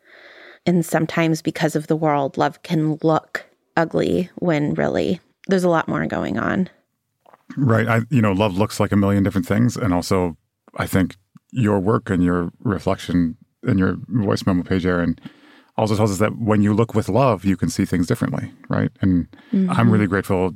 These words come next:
Speaker 2: not just for your message, but also really for the work you did, Paige Aaron, and for the fact that you did look with love at these children. And rather than seeing, you know, making judgments about their caretakers, you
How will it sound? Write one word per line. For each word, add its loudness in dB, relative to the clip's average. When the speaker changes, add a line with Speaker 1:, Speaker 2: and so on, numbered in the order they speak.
Speaker 2:
not 2
just -2
for -2
your 0
message, -2
but 2
also 0
really 0
for -4
the 0
work -2
you 0
did, -2
Paige -2
Aaron, -2
and 2
for -2
the 0
fact -4
that -2
you 0
did 0
look -2
with -4
love -2
at -4
these -4
children. -4
And 2
rather 2
than 2
seeing, 0
you 2
know, 0
making 4
judgments 0
about -2
their -2
caretakers, -2
you 0